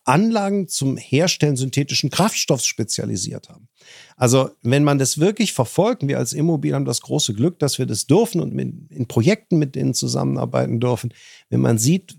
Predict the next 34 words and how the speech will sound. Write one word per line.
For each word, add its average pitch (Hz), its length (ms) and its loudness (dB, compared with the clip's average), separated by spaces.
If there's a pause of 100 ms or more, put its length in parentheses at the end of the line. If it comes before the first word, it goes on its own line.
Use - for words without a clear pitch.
welche 135 280 0
Geisteskraft - 960 0 (800)
hier 185 480 2 (380)
wirklich 160 380 2
diese 139 220 0
neuen 127 480 2
Dinge 185 260 2
erzeugt, 127 640 -4 (340)
dann 127 160 2
brauchen 151 340 0
wir 151 120 0
vor 160 200 0
nichts 175 320 0
Angst 208 400 -2
zu 107 80 -2
haben. 98 140 0
Wir 110 80 2
müssen 143 240 2
nicht 180 160 0
bange 160 260 2
sein, 92 240 -6
weder 151 180 0
in 151 120 0
Baden-Württemberg 180 640 0
noch 185 140 -2
in 185 120 0
Deutschland. 160 520 -4 (380)
Ja, 120 220 -2 (320)
wir 110 80 0
müssen 170 320 2
aber 147 100 0
das 123 200 -4
Mindset 151 680 0
haben, 208 380 -2